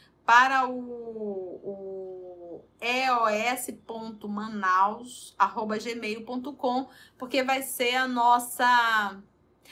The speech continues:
Ah, é do dia trinta e um, né? É, eu falei trinta, me perdoe. É trinta e um, é porque é o último. Trinta e um é quarta-feira.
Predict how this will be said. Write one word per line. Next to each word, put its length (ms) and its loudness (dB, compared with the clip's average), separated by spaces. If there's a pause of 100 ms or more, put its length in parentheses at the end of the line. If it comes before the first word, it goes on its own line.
(200)
Ah, 200 10
é 40 2
do 140 -4
dia 180 4
trinta 360 -2
e 200 2
um, 200 0
né? 440 2 (180)
É, 220 2 (100)
eu 80 0
falei 300 4
trinta, 480 0
me 120 -2
perdoe. 840 2
É 100 -2
trinta 440 -4
e 180 -2
um, 120 2
é 40 -4
porque 140 -2
é 80 6
o 100 4
último. 380 -8
Trinta 280 -2
e 40 4
um 100 0
é 80 0
quarta-feira. 1000 2